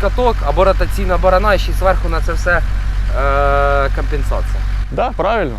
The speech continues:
Speaker 2: Немає, надо підтримувати нашого вітчизняного виробника.
Speaker 1: Да, за це велике спасибо, що нас вибираєте. Ну, ми, в свою очередь, будемо радувати. У нас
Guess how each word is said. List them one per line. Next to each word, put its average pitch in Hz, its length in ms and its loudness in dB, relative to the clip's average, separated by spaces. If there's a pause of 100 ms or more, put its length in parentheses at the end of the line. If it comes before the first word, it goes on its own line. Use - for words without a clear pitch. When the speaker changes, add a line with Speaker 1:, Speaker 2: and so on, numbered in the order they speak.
(360)
Speaker 2:
Немає, 180 600 -2
надо 180 360 0 (320)
підтримувати 135 760 0
нашого 113 560 -2
вітчизняного 113 680 -2
виробника. 110 580 0 (260)
Speaker 1:
Да, 160 200 4
за 156 140 0
це 214 120 2
велике 202 360 2
спасибо, 226 420 0
що - 140 -2
нас 156 200 0
вибираєте. 160 520 2 (160)
Ну, - 60 0 (680)
ми, 208 80 2
в 208 40 2
свою 202 220 2
очередь, - 340 4 (120)
будемо - 240 2 (460)
радувати. 185 520 6
У - 20 4
нас 170 200 6